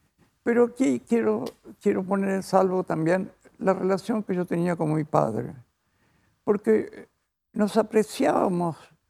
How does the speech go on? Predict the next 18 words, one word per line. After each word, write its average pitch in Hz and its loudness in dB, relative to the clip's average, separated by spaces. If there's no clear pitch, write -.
tanto 175 0
que - 0
eso, 233 2
cuando 208 2
yo 233 0
tenía 220 -2
que 202 0
decirle 185 0
algo 170 0
al, 175 -6
al 180 0
respecto 175 -6
a 175 -4
mi 180 -2
padre, 202 -2
yo 175 -4
le 165 -2
decía, 160 -4